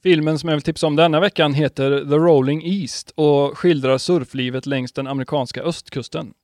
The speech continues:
eller närmare bestämt kring New York. En surffilm där Manhattans skyskrapor skymtar förbi piggar ju alltid upp.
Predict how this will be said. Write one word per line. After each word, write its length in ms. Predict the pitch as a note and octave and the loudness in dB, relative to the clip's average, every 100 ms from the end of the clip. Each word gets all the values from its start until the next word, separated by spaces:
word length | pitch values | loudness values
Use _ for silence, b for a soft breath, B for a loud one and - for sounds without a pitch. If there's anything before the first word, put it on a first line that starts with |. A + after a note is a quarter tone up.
| _ | _
eller 380 | D3+ D3 D3+ D3+ | -2 2 2 2
närmare 360 | D#3 D3+ C3+ C3+ | 2 2 2 -2
bestämt 400 | C#3 C#3+ A#2+ - | -2 -2 -4 -6
kring 300 | C3+ A#2+ B2+ | -6 -4 -4
New 120 | A#2+ | -2
York. 440 | C3 D3+ - - _ _ _ _ _ _ - | 0 -2 -8 -18 _ _ _ _ _ _ -4
En 140 | E3 | -4
surffilm 560 | - G#3+ D3+ F3 F#3+ F#3 | 4 4 6 2 2 4
där 180 | E3 D#3+ | 2 2
Manhattans 540 | E3 D#3+ - D#3+ - | 2 0 0 -2 -2
skyskrapor 680 | A3 E3 - C3+ - D3 D3+ | -2 -2 2 2 2 0 0
skymtar 440 | - D#3+ C3+ D#3+ | 0 0 0 -2
förbi 360 | D#3 D3+ D3+ E3+ | 0 0 0 -2
piggar 340 | - F3 E3 | -4 -2 2
ju 100 | D#3+ | 4
alltid 260 | E3 C#3 D3+ | 2 2 -4
upp. 180 | G#2+ | -6